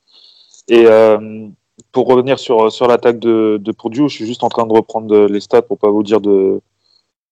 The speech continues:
de bêtises. On attendait surtout Moore, euh, Rondale Moore et, euh, Da-, je crois que c'est David, son prénom Bell.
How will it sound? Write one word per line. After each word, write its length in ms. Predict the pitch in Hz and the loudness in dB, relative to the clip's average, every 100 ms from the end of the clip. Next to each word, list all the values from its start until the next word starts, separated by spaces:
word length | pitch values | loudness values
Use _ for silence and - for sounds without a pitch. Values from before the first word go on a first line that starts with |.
| _ 104 | _ -4
de 180 | 107 | 0
bêtises. 680 | 107 110 - 156 120 - - | 2 0 4 4 2 -6 0
On 200 | 117 110 | 2 4
attendait 640 | 113 120 117 123 120 113 | 2 2 2 4 6 4
surtout 400 | 110 - - 139 | 0 -12 0 0
Moore, 580 | 127 127 143 131 - - _ - | 0 2 2 2 -4 -20 _ -4
euh, 380 | 104 104 101 101 | 0 4 4 4
Rondale 320 | 107 117 123 | 2 0 0
Moore 260 | 135 123 117 | 0 0 0
et, 220 | 123 131 | 4 6
euh, 560 | 123 113 107 107 104 104 | 6 6 4 2 2 0
Da-, 180 | 107 107 | -2 -4
je 100 | - | -4
crois 120 | 120 | -10
que 60 | - | -8
c'est 60 | |
David, 460 | 117 120 127 107 104 | -2 -2 -2 -4 -6
son 200 | - 101 | -6 -14
prénom 300 | - 117 117 | -10 -10 -8
Bell. 380 | 107 135 160 | 2 2 2